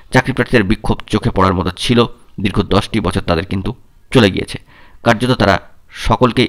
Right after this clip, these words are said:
এই বার্তা দিতে চেয়েছেন, কমিশনের উদ্দেশ্যে এই বার্তা ছুড়ে দিয়েছেন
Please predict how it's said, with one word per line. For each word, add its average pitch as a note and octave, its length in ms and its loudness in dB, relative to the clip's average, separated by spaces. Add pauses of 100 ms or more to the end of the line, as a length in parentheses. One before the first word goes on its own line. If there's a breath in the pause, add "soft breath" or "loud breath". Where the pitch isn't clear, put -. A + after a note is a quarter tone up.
(120)
এই G#2+ 160 2
বার্তা G2+ 200 0
দিতে F#2 260 -4
চেয়েছেন, G#2+ 280 0 (380 loud breath)
কমিশনের G#2+ 440 0
উদ্দেশ্যে G2 280 -2
এই G#2 140 2
বার্তা G2 280 0
ছুড়ে G2 220 -2
দিয়েছেন G2+ 260 0